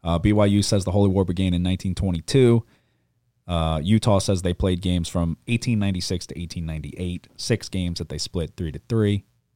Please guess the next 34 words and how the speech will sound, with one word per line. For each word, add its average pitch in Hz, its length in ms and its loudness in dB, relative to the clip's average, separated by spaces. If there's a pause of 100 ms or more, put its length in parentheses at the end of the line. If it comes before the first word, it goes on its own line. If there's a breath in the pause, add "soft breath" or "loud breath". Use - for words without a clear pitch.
(280)
B 101 100 -2
Y 82 120 0
U 78 100 -4
doesn't 69 180 -10
count 69 200 -12
those 65 140 -14
games. - 300 -16 (360)
So 87 380 0
I'm 127 80 2
gonna 143 100 4
take 139 160 4
the 123 60 -2
Cougars 135 320 6
in 127 60 4
this 123 160 4
one. 117 300 2
Uh, 101 160 2
I - 80 0
really 117 240 6
like 107 160 6
sophomore 107 400 4
running 101 240 4
back, 95 300 0
uh, 85 240 0
Tyler 101 300 2
Allgeier, 110 540 2 (420 soft breath)
and 90 180 0
then 87 120 2
junior 98 260 4
wide 87 200 0
receiver 82 460 -2
Neil 87 520 -2 (160)
Pau'u. 107 440 2 (640)
Um, 82 540 -2